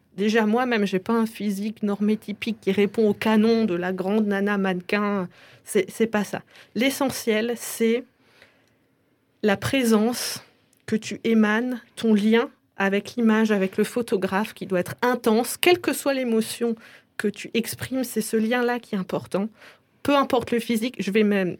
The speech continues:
aller plus loin. Si tu as un physique atypique, quel qu'il soit, c'est même une plus-value.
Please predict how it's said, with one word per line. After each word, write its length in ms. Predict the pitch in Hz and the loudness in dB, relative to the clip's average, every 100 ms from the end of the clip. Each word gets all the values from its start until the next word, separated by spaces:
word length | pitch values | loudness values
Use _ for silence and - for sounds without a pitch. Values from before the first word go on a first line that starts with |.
| _ | _
aller 220 | 185 185 | -2 0
plus 240 | 180 - 226 | -2 0 2
loin. 280 | 196 190 320 _ _ - _ | 4 2 0 _ _ -20 _
Si 300 | - - - 277 | -8 -4 -2 -2
tu 180 | - | 0
as 60 | 240 | 2
un 60 | 202 | 2
physique 600 | - 262 226 208 - - | 0 0 0 -2 -8 -6
atypique, 680 | - 190 - 226 - - - - _ | -4 -2 -4 -4 -4 -6 -10 -16 _
quel 240 | - 359 330 | 2 2 2
qu'il 200 | - 254 | -4 -4
soit, 320 | - - 196 - _ _ | -6 -4 -6 -6 _ _
c'est 220 | - - 233 | -10 0 2
même 180 | 247 | 2
une 180 | 240 220 | 2 2
plus-value. 600 | 220 - 262 254 220 185 | 2 0 2 2 0 -4